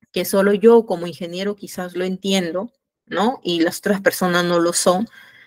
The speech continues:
no voy a llegar, obviamente, a transmitir eso porque podría decir, "Pero yo no conozco", ¿no? O sea, básicamente estoy cre-, eh, voy a creer en lo que me estás mencionando, ¿sí?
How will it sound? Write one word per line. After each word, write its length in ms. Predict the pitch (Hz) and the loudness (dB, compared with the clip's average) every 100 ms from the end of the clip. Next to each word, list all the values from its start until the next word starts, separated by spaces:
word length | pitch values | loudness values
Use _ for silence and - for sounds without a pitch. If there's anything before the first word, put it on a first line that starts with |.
| _ _ - | _ _ 2
no 240 | 202 233 | 6 8
voy 260 | 240 262 247 | 8 8 6
a 60 | |
llegar, 480 | 220 175 175 180 185 | 4 2 2 4 2
obviamente, 440 | 185 185 180 185 208 | 0 -4 -4 -8 -8
a 20 | |
transmitir 560 | 202 170 165 160 180 175 | -8 -10 -12 -10 -8 -4
eso 360 | 185 190 208 | -6 -6 -8
porque 280 | 190 180 160 | -8 -12 -12
podría 500 | - 165 165 175 175 | 2 2 4 0 0
decir, 380 | 175 170 180 170 | -2 -4 -8 -4
"Pero 140 | 170 | -2
yo 120 | 170 196 | -2 -2
no 140 | 226 | -2
conozco", 460 | 190 196 196 - 160 | -2 -2 -4 -6 -6
¿no? 140 | 175 | -4
O 20 | |
sea, 220 | 190 170 | -2 -2
básicamente 640 | 147 180 - 196 175 180 196 | 0 0 0 -2 -2 -4 -6
estoy 220 | - 180 | -6 -6
cre-, 420 | - 180 170 170 - | -4 -2 -2 -2 -2
eh, 380 | 165 165 - - | 0 0 -2 -2
voy 240 | 170 196 | 0 4
a 160 | 202 202 | 2 2
creer 320 | 170 175 226 | -2 0 2
en 80 | 226 | 2
lo 100 | 165 | 0
que 120 | 156 | -6
me 100 | 160 | -10
estás 260 | - 165 | -6 -6
mencionando, 760 | 170 175 - 160 156 - - - _ _ | -4 -8 -8 -8 -4 -4 -6 -12 _ _
¿sí? 280 | - 190 254 | -4 0 0